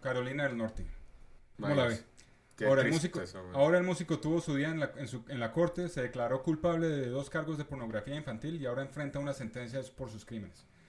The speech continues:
Speaker 2: O sea, ¿está
Speaker 1: Charlotte
Speaker 2: re-, está arrestado o, o le dieron fianza?
Speaker 1: Sí, sí, ya.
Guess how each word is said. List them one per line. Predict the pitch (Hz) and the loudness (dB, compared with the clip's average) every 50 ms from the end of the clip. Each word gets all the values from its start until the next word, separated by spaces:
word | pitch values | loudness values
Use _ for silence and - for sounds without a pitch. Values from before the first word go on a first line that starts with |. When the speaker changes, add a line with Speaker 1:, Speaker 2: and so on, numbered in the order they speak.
| - - _ - - _ _ - - _ _ _ _ _ _ _ _ _ _ _ _ _ _ - 113 | -20 -20 _ -20 -20 _ _ -20 -20 _ _ _ _ _ _ _ _ _ _ _ _ _ _ -8 -4
Speaker 2:
O | 110 | 0
sea, | - - 160 | 4 6 6
¿está | 170 185 | 8 8
Speaker 1:
Charlotte | - - 131 139 143 - | 6 8 8 6 6 4
Speaker 2:
re-, | - - - - - - 117 | 0 -8 -12 -16 -12 -10 -6
está | - - 117 | 0 4 6
arrestado | 117 143 143 143 185 202 185 | 6 8 8 8 8 6 6
o, | 110 101 104 104 101 101 107 107 101 | 6 4 0 -4 -6 -4 -4 -2 -2
o | 101 | 0
le | 101 98 | 0 2
dieron | 101 104 113 120 120 | 2 2 2 0 2
fianza? | 123 - 104 95 151 151 | 2 2 4 6 6 6
Speaker 1:
Sí, | 190 226 214 | 6 6 4
sí, | - 208 220 | 2 0 -2
ya. | 180 156 156 160 143 | -2 -2 -2 -4 -6